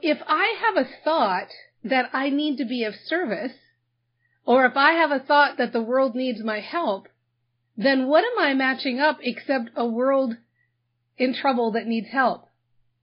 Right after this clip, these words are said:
And what am I matching up except people in my world and in the Mind Aware and in Train Your Brain U that need service?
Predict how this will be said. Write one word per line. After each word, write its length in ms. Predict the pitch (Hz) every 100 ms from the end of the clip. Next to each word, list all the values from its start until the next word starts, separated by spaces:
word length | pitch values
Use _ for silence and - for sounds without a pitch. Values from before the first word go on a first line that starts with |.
| _
And 200 | 226 247
what 140 | 269 330
am 120 | 302
I 120 | 262
matching 440 | 254 254 247 240
up 160 | 262 262
except 540 | 247 - - 247 226 - _ _ _ _ _ _
people 360 | - 302 302 277
in 160 | 247 233
my 160 | 226
world 440 | 214 240 254 254 254
and 240 | 233 233
in 160 | 226 220
the 60 |
Mind 320 | 208 214 220
Aware 320 | 214 220 240 233
and 120 | 220
in 160 | 214
Train 280 | 208 233 226
Your 120 | 214
Brain 240 | 190 202 208
U 380 | 269 262 240 233 _ _ 208
that 460 | 226 226 226 -
need 300 | 247 247 220 -
service? 420 | 277 262 202